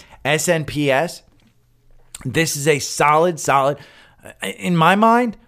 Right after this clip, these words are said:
look at this. You're, you bounced right off the two hundred day. You have confirmation, uh, at five oh one. You, you could get up to this five fifty level again.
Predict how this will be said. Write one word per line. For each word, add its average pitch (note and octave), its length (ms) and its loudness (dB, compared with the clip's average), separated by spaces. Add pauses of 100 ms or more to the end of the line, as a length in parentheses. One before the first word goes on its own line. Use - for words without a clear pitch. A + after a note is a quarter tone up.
look G3 140 0
at G#3 80 -6
this. G#2 300 -6 (240)
You're, D3+ 260 0
you D#3 140 -2
bounced D#3+ 400 0
right D#3 220 4
off F3+ 200 2
the E3+ 60 -4
two D#3 200 0
hundred C#3 220 0
day. C3+ 140 2
You B2 160 -6
have D#3 300 -2
confirmation, D3 800 -4 (320)
uh, B2+ 220 0
at C3+ 200 -2
five D3 360 2
oh E3 100 4
one. G#2 420 -6 (240)
You, D3 160 -2
you D3+ 240 -4
could F#3 260 0
get D#3+ 180 4
up D3+ 140 0
to D#3+ 100 -6
this C#3 180 2
five C#3+ 340 2
fifty F3 380 -2
level B2+ 380 2
again. B2+ 520 -4